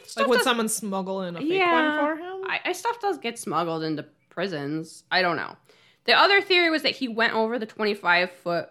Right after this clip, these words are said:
Speaker 2: wall, despite there being armed guards. He was, uh, considered an observant person. He would have known the guard's schedule. Could he? Also, the wall had, like, pipes and, like, hand grips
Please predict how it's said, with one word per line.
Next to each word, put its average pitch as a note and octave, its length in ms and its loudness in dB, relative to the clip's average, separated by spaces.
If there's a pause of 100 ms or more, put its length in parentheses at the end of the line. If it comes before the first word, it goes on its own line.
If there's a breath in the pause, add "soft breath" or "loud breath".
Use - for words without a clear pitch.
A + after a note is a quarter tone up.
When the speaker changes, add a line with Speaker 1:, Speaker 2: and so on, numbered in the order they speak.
Speaker 2:
wall, D3+ 680 -2
despite E3+ 640 0 (440)
there D#3+ 280 2
being D#3 340 -2
armed D#3+ 400 -2
guards. A3+ 600 6 (300 soft breath)
He G#3+ 400 -6
was, G#3 340 -4
uh, - 140 -6 (280)
considered G3+ 380 -4
an D3+ 80 -4
observant D3+ 540 -8
person. G#3+ 640 0
He F#3+ 120 -8
would E3 120 -2
have D#3+ 100 -6
known D3 280 -4
the D3 60 -6
guard's C3 360 -6
schedule. F3+ 960 0 (180 soft breath)
Could B3+ 220 0
he? G#3 440 -2 (300 soft breath)
Also, C5+ 280 6
the G#4 100 4
wall E4+ 240 6
had, C5+ 200 -4
like, F4+ 300 2 (580)
pipes A#3 520 -2
and, A3 80 0
like, D#3 200 0
hand G3 480 -4
grips C4 540 -6